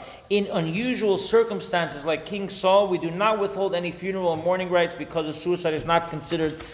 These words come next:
willful. Before we read the next one, you know what, let's just read the next one and then we'll dis-, we'll analyze a little. Rabbi Schreiber was asked concerning a person found drowned in a river, and he responded, "Fear, anger,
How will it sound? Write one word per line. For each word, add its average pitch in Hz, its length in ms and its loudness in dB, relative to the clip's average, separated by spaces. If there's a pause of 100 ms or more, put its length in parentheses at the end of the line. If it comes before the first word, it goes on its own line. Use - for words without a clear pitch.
(160)
willful. 139 480 4 (680)
Before 190 480 6
we 180 200 2
read 185 260 -2
the 160 80 -4
next 175 360 -4
one, 151 140 -4
you 185 80 -2
know 202 60 4
what, 180 100 6
let's 226 200 0
just - 180 -12
read 175 160 2
the 160 60 -4
next 170 280 0
one 165 120 0
and 151 140 -4
then 156 140 0
we'll 147 140 0
dis-, - 260 -6
we'll 143 240 2
analyze 120 480 0
a 117 60 -2
little. 113 200 -2
Rabbi 151 240 6
Schreiber 214 440 6
was 185 180 6
asked 180 240 6
concerning 170 380 0
a 139 40 2
person 180 420 0
found 160 440 4 (380)
drowned 170 420 4
in 156 60 2
a 147 80 2
river, 156 240 2
and 147 100 2
he 135 80 -2
responded, 127 580 0 (360)
"Fear, 233 640 4 (200)
anger, 180 460 2